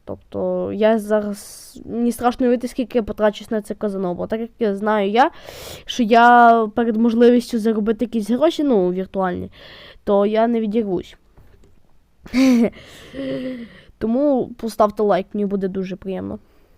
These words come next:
Добре, далі ставимо на чотирнадцять. Чи що то було, я щось навіть, я просто на рандом клав, це просто червоне, ой, блін,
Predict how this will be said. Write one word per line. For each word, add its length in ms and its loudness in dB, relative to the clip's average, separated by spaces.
Добре, 560 2
далі 560 4
ставимо 640 -2
на 140 -4
чотирнадцять. 800 -6
Чи 140 -6
що 180 -6
то 100 -8
було, 160 -6
я 80 -4
щось 240 -8
навіть, 240 -6
я 60 -2
просто 480 0
на 500 0
рандом 460 -4
клав, 220 -6
це 240 -6
просто 320 -2
червоне, 500 0
ой, 240 -2
блін, 300 -4